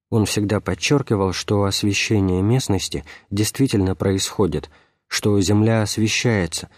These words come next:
что она бывает обильно напоена благодатью Божией. Отец Порфирий в своей обычной манере говорил, что когда он старался в обычной местности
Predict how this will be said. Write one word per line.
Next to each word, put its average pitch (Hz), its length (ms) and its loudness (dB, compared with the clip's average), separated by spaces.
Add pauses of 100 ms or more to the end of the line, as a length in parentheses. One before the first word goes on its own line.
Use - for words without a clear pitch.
(220)
что - 220 0
она 104 160 4
бывает 101 500 2
обильно 101 560 2
напоена 101 560 2
благодатью 101 720 0
Божией. 82 500 -2 (1120)
Отец 107 380 -2
Порфирий 107 540 0
в - 60 -6
своей 101 340 0
обычной 101 420 0
манере 104 480 2 (320)
говорил, 104 420 2
что 98 260 -4
когда 104 380 0
он 98 140 0
старался 101 720 0
в 92 120 0
обычной 101 440 0
местности 95 680 0